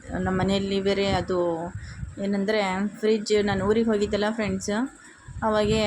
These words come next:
ಇದು ಫ್ರಿಜ್ಜಿಂದು ಹಿಂದುಗಡೆ ಇರುವ ಅದು ವೈರ್ ಇರುತ್ತಲ್ಲ ಫ್ರೆಂಡ್ಸ್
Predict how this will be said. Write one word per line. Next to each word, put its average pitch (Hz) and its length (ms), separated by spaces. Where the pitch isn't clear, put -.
ಇದು 180 500
ಫ್ರಿಜ್ಜಿಂದು 214 880
ಹಿಂದುಗಡೆ 208 580
ಇರುವ 202 220
ಅದು 190 220
ವೈರ್ 214 240
ಇರುತ್ತಲ್ಲ 214 460
ಫ್ರೆಂಡ್ಸ್ 214 360